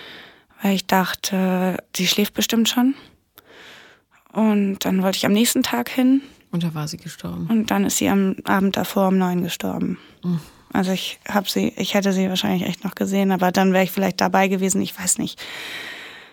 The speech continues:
Speaker 1: Aber das, ähm, ja, das war das Schlimmste überhaupt. Und danach ging's mir eben auch wirklich, ähm, richtig schlecht. Also da mussten dann auch meine Mutter und mein Vater sich wieder abwechseln, als wäre ich fünf, so während dem Jenny.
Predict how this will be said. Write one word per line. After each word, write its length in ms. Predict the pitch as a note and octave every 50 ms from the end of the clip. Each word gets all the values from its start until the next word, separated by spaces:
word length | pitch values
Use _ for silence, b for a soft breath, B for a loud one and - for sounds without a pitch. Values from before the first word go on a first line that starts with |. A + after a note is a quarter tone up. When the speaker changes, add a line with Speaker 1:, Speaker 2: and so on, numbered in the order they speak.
| B B B -
Speaker 1:
Aber 240 | - G#3 G3 G3 G3
das, 400 | F#3+ G3 F#3+ F3+ - - - - -
ähm, 300 | - F#3+ F3+ F3 F3 E3+
ja, 200 | E3+ E3+ E3+ E3+
das 220 | - F#3+ F3+ - -
war 100 | F#3 F3
das 180 | F3+ E3+ -
Schlimmste 300 | - - F3+ E3+ - -
überhaupt. 220 | - F3+ E3+ E3 -
Und 140 | F#3 F3+ -
danach 300 | F#3 F#3 F#3 F#3 F3+ -
ging's 260 | - F#3+ F3+ F3 -
mir 100 | F#3 F3+
eben 240 | - F3+ F3 F3 E3
auch 280 | - - E3+ - - -
wirklich, 520 | E3+ D#3+ - F3+ E3 E3 - - - - -
ähm, 440 | E3 E3 D#3+ D3+ D#3 D#3 - - - - _ _ _ - -
richtig 320 | F3+ D#3 - - E3+ -
schlecht. 420 | - - G#3 - E3+ F3 - - -
Also 140 | - F3 E3+
da 140 | F3+ F3+
mussten 280 | F3 F3 E3+ - - G#3
dann 120 | F#3+ F#3
auch 120 | F#3 F3 G3
meine 160 | G3+ - -
Mutter 220 | F3+ F3+ F#3+ -
und 80 | F#3+ G3
mein 140 | F#3+ F#3 F#3
Vater 360 | - - F#3+ F#3+ - - F3
sich 180 | F3 E3+ - -
wieder 160 | F#3 F3+ -
abwechseln, 520 | F3 - - - F#3 - - - F#3 F3+
als 220 | F#3 - - - -
wäre 100 | F3+ F3+
ich 80 | -
fünf, 440 | - - F#3+ F3+ F3+ E3+ - - - -
so 200 | - - F#3+ F3+
während 180 | F3+ E3+ E3 F3
dem 100 | F3 F3 -
Jenny. 380 | - - F#3 F#3 F3+ F#3 F#3